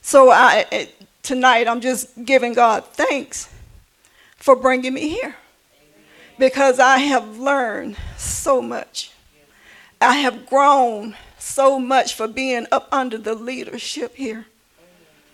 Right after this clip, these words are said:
And I'm learning just how personal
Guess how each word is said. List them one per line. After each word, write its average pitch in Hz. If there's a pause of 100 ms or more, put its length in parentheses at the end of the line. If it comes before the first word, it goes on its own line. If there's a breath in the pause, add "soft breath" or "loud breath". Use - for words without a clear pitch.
(400 soft breath)
And 262
I'm 240
learning 262
just 247
how 254
personal 240